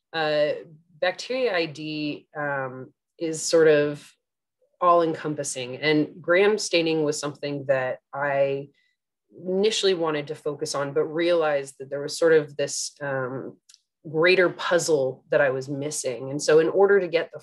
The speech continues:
full puzzle, you don't wanna just look at the pretty colors. You need to construct the frame. You need to, um, identify different pieces and put them all together. And so that's what we're gonna do. We're gonna talk through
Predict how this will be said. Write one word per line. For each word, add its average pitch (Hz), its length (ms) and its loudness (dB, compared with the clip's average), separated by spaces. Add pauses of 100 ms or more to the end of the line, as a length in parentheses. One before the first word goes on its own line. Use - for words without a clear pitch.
(140)
full 196 200 0
puzzle, 190 420 0
you 147 160 -2
don't 185 240 2
wanna 160 180 0
just 151 240 -8
look 151 140 -2
at 156 80 -8
the - 80 -14
pretty 151 240 -8
colors. 156 560 -2 (320)
You 170 80 -4
need 165 220 0
to 147 500 -2 (320)
construct - 560 -4
the 156 60 -4
frame. 139 720 -4 (320)
You 156 80 0
need 147 380 -2
to, 143 580 -4 (420)
um, 139 380 -2
identify 147 500 0
different 139 300 -4
pieces 160 340 -8
and 135 140 -6
put 147 160 -6
them 131 120 -8
all - 140 -12
together. 131 460 -2
And 135 100 -2
so 156 160 6
that's 160 300 2
what 147 120 0
we're 135 140 -4
gonna 135 220 -6
do. 127 260 -12
We're 143 160 -2
gonna 147 180 2
talk - 360 -2
through 160 420 2